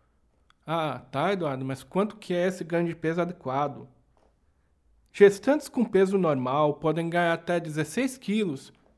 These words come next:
de peso durante a gravidez. Gestantes com sobrepeso,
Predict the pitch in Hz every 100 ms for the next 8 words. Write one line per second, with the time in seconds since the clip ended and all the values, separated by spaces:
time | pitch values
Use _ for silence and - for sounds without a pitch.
0 | _ 190 190 196 190 190 190 185 185 185
1 | 208 180 147 131 - - _ _ _ _
2 | _ _ _ _ _ - 196 190 - 185
3 | 160 - 180 170 - 139 147 151 165 185
4 | 208